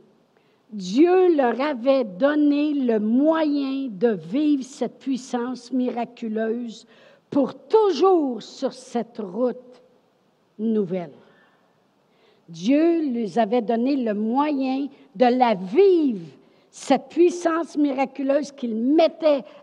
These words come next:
à leur disposition sur cette route nouvelle. Quel était ce moyen ? La puissance de la louange. Peu eux autres ont fait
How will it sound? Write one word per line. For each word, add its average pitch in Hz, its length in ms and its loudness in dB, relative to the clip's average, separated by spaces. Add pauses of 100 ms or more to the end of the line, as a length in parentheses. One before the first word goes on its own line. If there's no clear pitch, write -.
à 233 100 -2
leur 233 240 -2
disposition 247 1300 -6 (440)
sur - 220 -6
cette - 340 -2
route 320 340 -2
nouvelle. 233 760 0 (1160)
Quel 294 260 2
était 269 340 0
ce 269 200 -6
moyen ? 208 560 -2 (1120)
La 180 300 -8
puissance 196 1040 -6
de 170 140 -12
la 165 200 -10
louange. 151 320 -14 (2250)
Peu 233 160 2
eux 226 160 -4
autres 254 220 -4
ont 196 120 -4
fait 208 340 -10